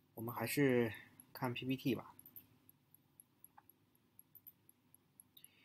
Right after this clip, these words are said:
这节课我们跟大家介绍这个蓝牙手柄啊，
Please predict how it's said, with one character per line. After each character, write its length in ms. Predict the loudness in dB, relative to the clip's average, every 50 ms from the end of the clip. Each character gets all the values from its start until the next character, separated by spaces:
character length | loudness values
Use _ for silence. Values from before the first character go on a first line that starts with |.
| -20 -20 -20 -20 _ _ _ _ _ _ -20 -20 _ _ _ _ _ _ _ _ _ 2
这 120 | 6 10 12
节 80 | 12
课 160 | 12 12 10 10
我 60 | 10
们 300 | 8 6 4 4 2 0 -4 -2
跟 140 | 0 2 4
大 100 | 4 4
家 200 | 4 4 4 4
介 180 | 6 6 6 6
绍 240 | 6 6 4 4 4
这 160 | 4 2 2
个 320 | 4 4 2 2 2 -2 -4 -8 -20 -20 -20 -20 _ -20 _ _ -20 _ _ _ _ _ _ _ -6
蓝 160 | -2 0 4
牙 100 | 6 6
手 220 | 6 6 6 6 6
柄 180 | 6 2 2 -2 -16 -20 -20 -20 -20 _
啊， 280 | -4 -4 -2 -2 -4 -4